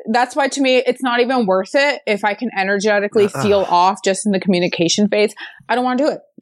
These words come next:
Speaker 1: I don't wanna do it because I already know it's gonna not be, I'm not gonna feel comfortable. I don't wanna,
Speaker 2: Mm.
Speaker 1: I don't wanna be in your
Speaker 2: Yeah.
Speaker 1: space, sir. <laughs>
Speaker 2: Yeah, yep.
Speaker 1: <laughs> Right.
Speaker 2: <laughs> Sorry, little man.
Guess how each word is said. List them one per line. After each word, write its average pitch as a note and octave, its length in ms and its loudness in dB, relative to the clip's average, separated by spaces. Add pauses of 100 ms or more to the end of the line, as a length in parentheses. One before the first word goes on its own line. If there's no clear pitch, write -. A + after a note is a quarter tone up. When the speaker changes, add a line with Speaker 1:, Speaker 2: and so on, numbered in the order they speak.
Speaker 1:
I G3+ 60 -2
don't A3+ 80 2
wanna B3 140 4
do C#4 80 4
it A#3 80 2
because G3+ 140 -4
I G3+ 60 4
already A3 180 2
know A3 200 2
it's F#3+ 140 -6
gonna G#3+ 220 0
not G3+ 160 -2
be, A3+ 260 0
I'm F#3+ 80 -2
not F#3 100 0
gonna G#3 120 -4
feel A3+ 160 0
comfortable. G#3+ 440 2
I E3 60 -2
don't F#3+ 80 2
wanna, G#3 220 0
Speaker 2:
Mm. F#3 340 -10 (100)
Speaker 1:
I G3 80 -2
don't A3+ 80 0
wanna A#3 140 -2
be B3 100 4
in A#3+ 80 2
your A#3 120 0
Speaker 2:
Yeah. - 100 -4
Speaker 1:
space, D#3+ 220 -2
sir. E3 280 -4
<laughs> C4+ 220 -2 (1800)
Speaker 2:
Yeah, A2+ 240 0 (180)
yep. G#2 240 -2 (760)
Speaker 1:
<laughs> F4+ 440 0
Right. G#3 240 0 (320)
Speaker 2:
<laughs> - 1800 -6
Sorry, C3 220 0
little A2 180 -4
man. A2 180 -2